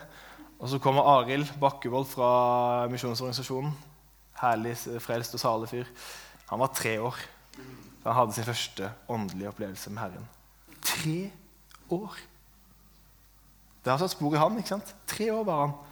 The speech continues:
Så er ikke det nødvendigvis regelen, det er ikke alle disse enkelthistoriene som er regelen for alt, men det sier bare noe. Samuel i Gamle Testamentet,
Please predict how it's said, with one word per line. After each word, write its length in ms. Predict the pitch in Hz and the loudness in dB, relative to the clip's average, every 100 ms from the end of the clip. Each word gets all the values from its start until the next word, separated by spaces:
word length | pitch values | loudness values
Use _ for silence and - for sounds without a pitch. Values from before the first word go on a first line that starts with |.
| - - - - - - | -20 -20 -20 -20 -20 -10
Så 100 | - | -2
er 60 | 160 | 2
ikke 120 | 214 | 4
det 260 | 175 175 156 | 4 4 4
nødvendigvis 420 | 170 165 165 160 | 4 4 2 4
regelen, 300 | 131 127 156 | 4 4 2
det 60 | 147 | 4
er 20 | |
ikke 140 | 170 | 6
alle 180 | 156 151 | 8 6
disse 160 | 151 147 | 2 0
enkelthistoriene 460 | 131 117 139 151 143 | -2 -2 -2 0 4
som 80 | 151 | 4
er 80 | 143 | 4
regelen 240 | 127 135 | 2 2
for 140 | 139 202 | 2 2
alt, 180 | - 180 | 0 0
men 100 | 160 | 2
det 80 | 170 | 2
sier 240 | - 190 156 | 2 2 4
bare 120 | 208 | 2
noe. 180 | 214 - - - - - - - - - - - | 0 -2 -8 -20 -20 -20 -20 -20 -20 -20 -10 4
Samuel 640 | - 208 165 170 220 214 | 8 10 8 6 2 0
i 80 | 202 | 6
Gamle 240 | 202 170 | 6 6
Testamentet, 580 | 151 151 160 160 - 196 | 2 0 0 2 0 0